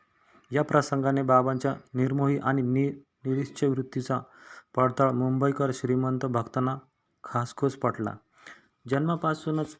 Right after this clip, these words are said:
गोविंदाचे फार हाल झालेले. बाबा तर संसाराकडे ढुकूनही पाहायचे नाहीत. गोविंद नऊ दहा वर्ष झाला तेव्हा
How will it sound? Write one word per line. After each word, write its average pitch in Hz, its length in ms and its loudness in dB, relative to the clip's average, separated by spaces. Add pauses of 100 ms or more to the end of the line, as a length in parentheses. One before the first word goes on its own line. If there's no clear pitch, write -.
(140)
गोविंदाचे 139 440 2
फार 131 260 6
हाल 127 200 8
झालेले. 123 400 2 (480)
बाबा 123 360 6
तर 139 100 0
संसाराकडे 127 680 0
ढुकूनही 135 720 -4
पाहायचे 127 560 2
नाहीत. 123 240 0 (680)
गोविंद 135 380 2
नऊ 139 140 2
दहा 131 200 4
वर्ष 131 240 2
झाला 123 340 4
तेव्हा 131 420 0